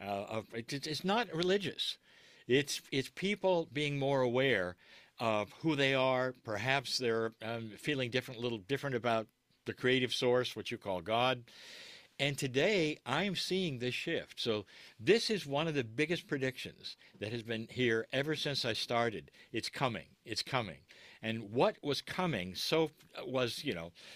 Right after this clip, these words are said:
uh, when I started, there was gonna be the year two thousand. It was gonna be the Armageddon. If you studied your Bible, it was gonna be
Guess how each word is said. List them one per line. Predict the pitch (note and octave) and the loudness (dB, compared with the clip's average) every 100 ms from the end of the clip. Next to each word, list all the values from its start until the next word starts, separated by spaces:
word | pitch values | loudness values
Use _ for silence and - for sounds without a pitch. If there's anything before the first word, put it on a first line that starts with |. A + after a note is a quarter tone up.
| - A2 | -14 -4
uh, | G2+ F#2 F2+ - - - | -2 -2 -6 -16 -20 -18
when | - C3+ F3 | -4 0 2
I | F3 | 2
started, | E3+ F#3+ D#3 B2 - - - - - - | 2 2 2 -2 -8 -16 -18 -18 -16 -4
there | A#2+ D3 | 2 4
was | D3 | 4
gonna | C3+ D3+ | 2 0
be | C#3+ C#3 | 2 2
the | C3 | 4
year | B2 B2 | 4 2
two | C3+ | 0
thousand. | B2 F#3 F3 D#3+ C#3+ | 0 0 2 0 0
It | |
was | B2 | -2
gonna | C3+ A#2 | -2 0
be | A2 | 0
the | G#2 | 2
Armageddon. | G#2+ G2 G2+ D3+ D#3+ D#3+ | 2 0 2 2 2 0
If | A2+ F#2+ | -2 -4
you | |
studied | F#2 C3 A#2+ A2 | 0 2 2 -2
your | A2 | 0
Bible, | D3 D3+ D3 C3+ | 2 2 2 0
it | A2 | 0
was | G2+ | -2
gonna | B2+ A2+ | -4 -4
be | G#2+ G#2+ G2+ | 0 0 0